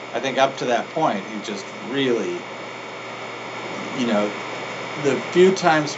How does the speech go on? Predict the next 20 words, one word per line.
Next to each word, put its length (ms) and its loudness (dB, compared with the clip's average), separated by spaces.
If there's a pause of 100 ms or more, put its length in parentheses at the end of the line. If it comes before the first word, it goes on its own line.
where 180 6
he, 220 0 (160)
he, 180 0 (240)
he 80 0
asserts 400 4
his 160 4
sense 300 2
of 120 0
self 380 2 (880)
moves 300 4
things 260 2
forward 400 6
for 240 0
him, 200 -4 (360)
you 80 -2
know. 260 -2 (840)
So 220 6
I 140 8
think 220 0 (180)
that's, 360 4